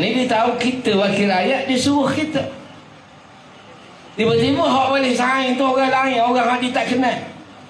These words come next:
Habis berata kok pergi cari nak saing mana. Datang ke rumah saya nak saing. Saya kata saya tak boleh. Saya boleh saing, tapi kata tak lulus, jangan salah saya.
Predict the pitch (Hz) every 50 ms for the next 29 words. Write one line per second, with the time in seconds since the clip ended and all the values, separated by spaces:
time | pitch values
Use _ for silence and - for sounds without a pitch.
0 | - - - - - - - - - - - - - - - - - - - -
1 | - - - 170 214 240 240 247 233 220 226 233 240 240 240 240 - 233 226 -
2 | 240 262 262 262 - - 202 233 214 214 240 240 240 240 220 196 214 220 190 185
3 | 240 240 240 233 233 240 247 247 233 - - - - - - - - - - -
4 | - - - - - - - - - - - - - - - - - - - -
5 | - - - 165 160 160 160 190 185 175 175 170 151 139 170 185 185 175 165 -
6 | 175 180 180 185 175 170 175 185 - - 190 196 196 185 180 208 226 220 254 254
7 | 247 277 269 254 269 277 269 302 294 294 302 330 330 320 294 254 214 - - -
8 | - - - - - - - - - - - - - - - - - - - 139
9 | 147 170 190 202 175 165 190 214 226 233 220 202 180 214 233 247 247 226 196 190
10 | 190 190 202 214 202 220 220 220 202 202 202 214 220 226 208 196 202 202 214 214
11 | 202 202 208 214 214 185 175 - 220 214 214 190 170